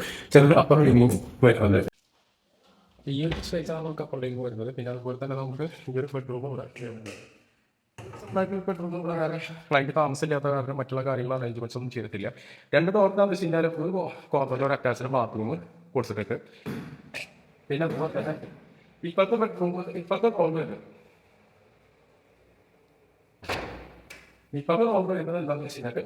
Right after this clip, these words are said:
ഒരു ഡ്രസ്സിംഗ് ഏരിയ. എന്നുള്ള ഒരു കൺസെപ്റ്റോട് കൂടിയിട്ടാണ് ഇവിടെ ഒരു ചെറിയൊരു. അപ്പോ ഇതൊക്കെയാണ് ഈ വീടിന്റെ വിശേഷങ്ങൾ. രണ്ടായിരത്തി എഴുപത് സ്ക്വയർ ഫീറ്റ്, പത്ത് സെന്റ് നിർമ്മിച്ചിട്ടുള്ള വീടാണ്. തൃശ്ശൂർ ചാഴൂർ ഭാഗത്താണ് ഈ വീട് സ്ഥിതി ചെയ്യുന്നത്. അപ്പൊ വീടിന്റെ ക്ലയന്റിനോട് താമസമില്ല. വീട് നിർമ്മിച്ചിരിക്കുന്നത് വീട്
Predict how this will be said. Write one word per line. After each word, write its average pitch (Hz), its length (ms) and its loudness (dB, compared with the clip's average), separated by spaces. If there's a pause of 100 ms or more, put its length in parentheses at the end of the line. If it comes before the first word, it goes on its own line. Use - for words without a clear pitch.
ഒരു 151 100 -8 (120)
ഡ്രസ്സിംഗ് 185 420 -6
ഏരിയ. - 200 -6 (580)
എന്നുള്ള 156 240 -2
ഒരു 185 140 -4
കൺസെപ്റ്റോട് 170 420 -4
കൂടിയിട്ടാണ് 160 380 -6
ഇവിടെ 151 180 -6 (380)
ഒരു 139 120 -12 (760)
ചെറിയൊരു. 143 500 -6 (1040)
അപ്പോ 151 140 12 (160)
ഇതൊക്കെയാണ് 180 320 12
ഈ - 60 12
വീടിന്റെ 165 280 12
വിശേഷങ്ങൾ. 151 380 12
രണ്ടായിരത്തി 127 400 12
എഴുപത് 131 240 10
സ്ക്വയർ 143 240 10
ഫീറ്റ്, 127 220 8
പത്ത് 120 160 8
സെന്റ് 131 240 12
നിർമ്മിച്ചിട്ടുള്ള 117 420 10
വീടാണ്. 101 340 8
തൃശ്ശൂർ 107 260 6 (260)
ചാഴൂർ 113 360 10
ഭാഗത്താണ് 113 340 6 (140)
ഈ - 100 6
വീട് 104 240 4
സ്ഥിതി 101 180 4
ചെയ്യുന്നത്. 98 320 6 (340)
അപ്പൊ 110 200 2
വീടിന്റെ 110 240 6
ക്ലയന്റിനോട് 123 320 8
താമസമില്ല. 120 420 8 (140)
വീട് 110 180 6
നിർമ്മിച്ചിരിക്കുന്നത് 110 640 6 (500)
വീട് 113 240 8